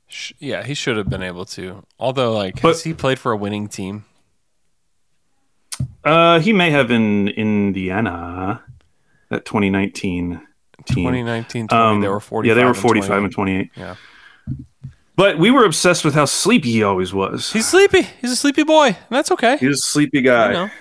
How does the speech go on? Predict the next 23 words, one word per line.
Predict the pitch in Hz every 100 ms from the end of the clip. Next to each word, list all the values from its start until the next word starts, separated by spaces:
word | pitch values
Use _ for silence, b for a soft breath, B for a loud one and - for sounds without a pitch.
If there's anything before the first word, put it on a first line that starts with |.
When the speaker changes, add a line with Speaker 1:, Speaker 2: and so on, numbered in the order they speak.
| -
Speaker 1:
some | - 127
Speaker 2:
Um, | 139
Speaker 1:
guys | 139
are | 151
Speaker 2:
okay, | 160
Speaker 1:
sleepy. | 160
Speaker 2:
so | 180
then | 180 247
the | 220
draft. | 160 156 139 160 - - -
We | 131
get | 180
to | 190
the | 147
draft, | 123 120 123
and | 196
this | 262
is | 247
kind | 262
of | 240
exciting | 233 - 233 165 104
because, | 107 156 139
hey, | 220 123